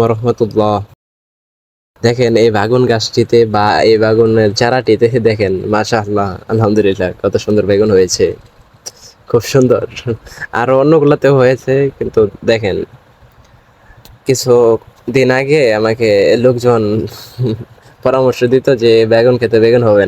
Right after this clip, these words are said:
না, কারণ এই যে গাছগুলা, গাছগুলা যে দেখতে পাচ্ছেন, এই গাছগুলা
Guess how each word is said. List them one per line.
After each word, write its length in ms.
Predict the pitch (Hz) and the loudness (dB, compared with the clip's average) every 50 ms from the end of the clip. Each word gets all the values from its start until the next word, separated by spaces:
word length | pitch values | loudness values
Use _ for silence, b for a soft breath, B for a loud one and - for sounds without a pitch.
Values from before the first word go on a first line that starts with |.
| 95 | 0
না, 60 | 90 85 - - - - | -4 -8 -10 -12 -4 -2
কারণ 220 | 113 113 120 120 117 110 107 | 0 0 2 0 0 0 0
এই 40 | 104 | 0
যে 60 | 110 107 104 101 | 0 0 0 0
গাছগুলা, 460 | 101 104 107 113 110 110 101 95 - - - - _ _ _ - 110 | -2 -2 -2 -2 -2 0 0 -2 -4 -6 -12 -20 _ _ _ -4 -2
গাছগুলা 380 | 107 107 107 107 120 113 120 120 110 113 | -2 -2 0 0 0 2 2 2 2 0
যে 60 | 117 107 123 | 0 0 0
দেখতে 200 | 113 _ - 123 117 | -2 _ 0 0 0
পাচ্ছেন, 360 | 113 - - - 127 104 92 95 90 - _ B B B B B B - 110 | 0 -2 -4 -6 -4 -4 -4 -4 -10 -12 _ B B B B B B -4 -2
এই 60 | 104 107 | -2 0
গাছগুলা 360 | 107 104 113 113 123 113 113 | -2 -2 -2 -2 -2 0 -2